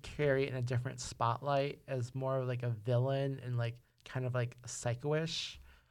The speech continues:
But yes, The Mask, Liar Liar, and Ace Ventura are all funny. <laughs>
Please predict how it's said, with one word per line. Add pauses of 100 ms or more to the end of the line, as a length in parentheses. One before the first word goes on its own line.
(320)
But
yes,
The
Mask,
Liar
Liar,
and
Ace
Ventura
are
all (160)
funny.
<laughs>